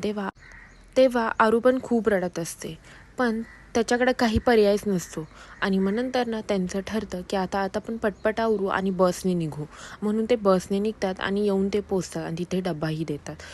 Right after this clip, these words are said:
पण तिथले जे कोण असतात गार्ड, ते काय करतात, तो डब्बा घेतात आणि वॉचमॅनला देऊन टाकतात. तेव्हा तिथे रमा येते आणि म्हणते, "कोण आलेलं?" तर म्हणते, "एक मु-,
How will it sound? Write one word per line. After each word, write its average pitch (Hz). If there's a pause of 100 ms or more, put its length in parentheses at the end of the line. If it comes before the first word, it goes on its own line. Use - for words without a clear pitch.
(220)
पण 202
तिथले 190
जे 190
कोण 190
असतात 214 (520)
गार्ड, 185 (240)
ते 220
काय 240
करतात, 208 (100)
तो 240
डब्बा 208
घेतात 214
आणि 208 (600)
वॉचमॅनला 220
देऊन 190
टाकतात. 175 (100)
तेव्हा 240
तिथे 254 (580)
रमा 220
येते 254
आणि 214
म्हणते, 240
"कोण 262
आलेलं?" 220 (100)
तर 208
म्हणते, 214
"एक 220
मु-, 220